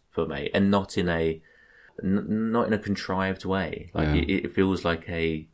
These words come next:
Speaker 1: you know, like a truthful picture that, that is, is painted of her.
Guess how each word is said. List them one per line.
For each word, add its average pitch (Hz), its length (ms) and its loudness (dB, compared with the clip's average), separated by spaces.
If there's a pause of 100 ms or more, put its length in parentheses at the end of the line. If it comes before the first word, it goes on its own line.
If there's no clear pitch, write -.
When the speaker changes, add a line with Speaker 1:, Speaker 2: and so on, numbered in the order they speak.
(140)
Speaker 1:
you 87 160 -2
know, 80 60 -2
like 78 220 -8
a 82 60 0
truthful 87 640 -6
picture 73 560 -8
that, - 340 -10
that - 200 -4
is, 78 120 -14 (100)
is - 240 -8 (300)
painted 85 320 -6
of - 100 -2
her. - 320 -8